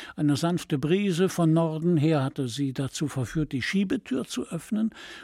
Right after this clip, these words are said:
und die Heizkörper an den Fenstern auszuschalten. Jonathan lag wieder auf dem Sofa und beschäftigte sich mit dem Martini, der auf seinem Bauch stand. Charlotte drehte ihm den Rücken zu.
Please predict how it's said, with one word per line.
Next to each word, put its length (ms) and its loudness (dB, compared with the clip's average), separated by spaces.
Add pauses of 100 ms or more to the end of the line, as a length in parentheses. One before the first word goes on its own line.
und 420 0
die 140 4
Heizkörper 880 0
an 120 2
den 180 -2
Fenstern 560 -4
auszuschalten. 920 -8 (1160)
Jonathan 540 4
lag 320 4
wieder 300 -2
auf 100 -8
dem 200 0
Sofa 360 0
und 140 -2
beschäftigte 680 -6
sich 260 -6
mit 180 -2
dem 160 2
Martini, 680 0
der 300 -8
auf 200 -6
seinem 420 -2
Bauch 360 -4
stand. 420 -8 (180)
Charlotte 600 -8
drehte 320 -6
ihm 120 -6
den 140 -2
Rücken 340 -2
zu. 320 -6